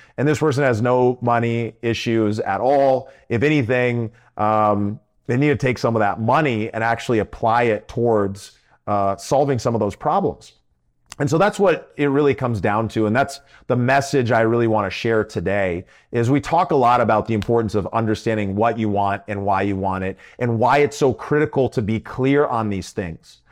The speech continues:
Because whether we're going out and we're choosing an investment that we're gonna get involved in, whether we're going out and we're dating and we're choosing our wife or our spouse that we're gonna eventually get married to, or whether we are building our business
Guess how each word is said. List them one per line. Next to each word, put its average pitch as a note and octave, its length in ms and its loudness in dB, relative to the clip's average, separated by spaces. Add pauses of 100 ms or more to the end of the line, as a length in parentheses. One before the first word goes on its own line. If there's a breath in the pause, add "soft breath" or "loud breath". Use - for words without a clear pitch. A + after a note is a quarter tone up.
(240 loud breath)
Because B2 500 2
whether C#3 320 2
we're C3 160 4
going C3 400 2
out C3 320 2
and A#2 120 -2
we're A2 120 2
choosing C3+ 480 0
an A2+ 80 -2
investment B2 640 -2
that A#2+ 120 2
we're A2 120 4
gonna G#2+ 160 0
get G#2 120 -2
involved A#2 400 0
in, D3+ 260 0 (240 loud breath)
whether A#2 260 2
we're A2 400 4 (320 loud breath)
going C#3 260 4
out C3 160 0
and A#2+ 80 -2
we're G#2+ 80 4
dating B2 400 2
and A#2+ 100 0
we're G#2 100 0
choosing B2 380 -2
our F#2+ 140 0
wife A#2 460 0
or G#2 80 2
our F#2 120 -2
spouse C3+ 680 -2 (300 soft breath)
that A#2 380 2
we're A#2+ 200 2
gonna A2+ 360 0 (160)
eventually A#2 520 -2
get G#2 180 -2
married A#2 380 0
to, G3 320 2 (260 loud breath)
or D3+ 180 4
whether D#3 600 4
we C#3+ 560 2
are C#3+ 240 4
building C#3+ 360 2
our C#3 120 2
business B2+ 640 0